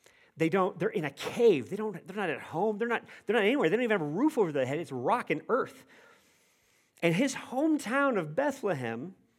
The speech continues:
is currently occupied by Philistines, by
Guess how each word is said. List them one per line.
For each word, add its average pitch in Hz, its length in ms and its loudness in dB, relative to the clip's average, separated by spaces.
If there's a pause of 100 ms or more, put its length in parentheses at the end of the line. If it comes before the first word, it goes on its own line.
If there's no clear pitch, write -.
(380)
is 165 180 -2
currently 247 540 -2 (100)
occupied 208 880 2 (340)
by 160 540 0 (220)
Philistines, 127 520 -4
by 147 360 2